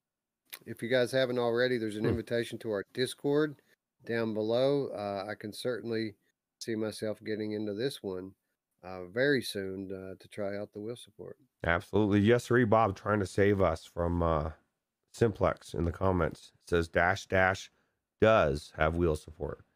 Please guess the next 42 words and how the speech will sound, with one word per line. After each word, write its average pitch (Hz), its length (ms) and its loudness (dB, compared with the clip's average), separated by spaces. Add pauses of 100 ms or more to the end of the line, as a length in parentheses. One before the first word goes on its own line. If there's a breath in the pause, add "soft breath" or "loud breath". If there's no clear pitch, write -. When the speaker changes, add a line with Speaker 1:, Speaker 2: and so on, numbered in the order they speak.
(360)
Speaker 2:
So 92 100 2
now 101 160 6
Speaker 1:
Yeah, 196 120 10
I 196 80 4
Speaker 2:
I'm 202 80 4
Speaker 1:
know, 214 60 6
yeah. 190 40 4
Speaker 2:
conflicted. 170 440 2 (920)
Speaker 1:
To, 156 140 0
to 160 120 -6
be, 190 220 2 (320)
to 156 80 -10
be 185 140 2
clear, 175 300 4
I 160 100 4
know 190 220 4
Dash 123 360 0
Dash 107 240 -2
has 101 200 -4
wheel 120 220 -4
support. 98 460 -8
What 123 160 -2
I 139 40 2
was 120 200 -2
wondering 131 520 2 (460 soft breath)
is, 123 380 -2 (100)
uh, 110 380 -4 (600)
do, 123 340 -4 (580)
do 123 160 0
I 127 80 6
use 135 320 0
the, 123 240 0
uh, 107 300 0 (760)
do 127 120 4
they 156 120 6
have 160 160 4
some 165 160 2
other 147 220 2
system, 110 800 -2 (500)
uh, 104 180 -8
built 117 440 -2
in 110 420 0